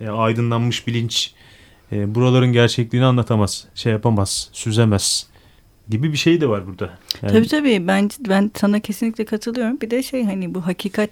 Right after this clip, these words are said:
Speaker 2: denilen şey neden sadece rasyonaliteden ibaret olsun ve bunu anlatmanın tek bir yolu olsun, yani gerçeklik.
Speaker 1: Evet.
Speaker 2: Yani gerçeklik ya da
Speaker 1: Hı hı.
Speaker 2: gerçekçilik dediğimiz şey edebiyatta neden sadece batılı bir şey olsun?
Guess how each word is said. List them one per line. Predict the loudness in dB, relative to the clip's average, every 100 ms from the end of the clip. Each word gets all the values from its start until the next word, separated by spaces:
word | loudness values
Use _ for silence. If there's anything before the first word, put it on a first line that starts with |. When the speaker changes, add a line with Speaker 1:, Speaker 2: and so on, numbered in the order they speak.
| -6
Speaker 2:
denilen | -4 -2 0 -2
şey | -2 0
neden | 0 0 0
sadece | -2 -4 -4 -2
rasyonaliteden | -2 -4 -4 -2 -2 -4 -2 -2
ibaret | 0 -2 -2 -4
olsun | -6 -4 -2
ve | -2 0
bunu | 0
anlatmanın | 0 0 0 -2 -2 -2
tek | 0 -2 0
bir | -2
yolu | 0 -2
olsun, | -2 -4 -6 -4
yani | -4 -2 -2
gerçeklik. | -2 -2 -2 -2 0 -2 -2
Speaker 1:
Evet. | -10 -12 -18 -20 -20 -4
Speaker 2:
Yani | 2 4 6
gerçeklik | 4 4 2 0 2 2 2 0 -4
ya | 0
da | 2
Speaker 1:
Hı |
hı. |
Speaker 2:
gerçekçilik | 4 4 4 0 0 -2 0
dediğimiz | -2 0 0 0
şey | -2 -2
edebiyatta | -2 0 0 0 0 0 0 -6 -18 -20 -20 _ _ 2
neden | 4 8 6
sadece | 6 4 4 2
batılı | 2 2 0 0
bir | -2
şey | -2 0
olsun? | 0 -2 -2 -4